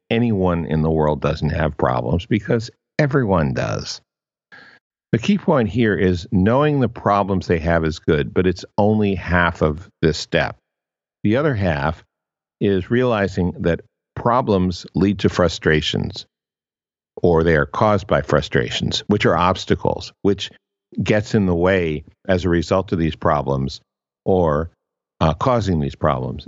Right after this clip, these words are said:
It doesn't really matter which comes first. It's a chicken and egg thing, but understanding not only the problem, but those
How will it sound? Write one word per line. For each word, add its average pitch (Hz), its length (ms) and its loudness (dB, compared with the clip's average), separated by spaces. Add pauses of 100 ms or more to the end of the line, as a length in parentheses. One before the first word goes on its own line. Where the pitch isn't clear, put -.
It 113 140 -2
doesn't 127 340 -2
really 87 240 2
matter 82 380 2
which 80 240 0
comes 71 260 0
first. 78 400 0
It's 87 160 -2
a 73 80 2
chicken 101 400 0
and 78 240 0
egg 85 320 0
thing, 85 300 0
but 82 160 0 (340)
understanding 110 720 0
not 113 220 2
only 123 200 2
the 87 140 -2
problem, 87 640 0
but 78 260 0 (500)
those 104 460 0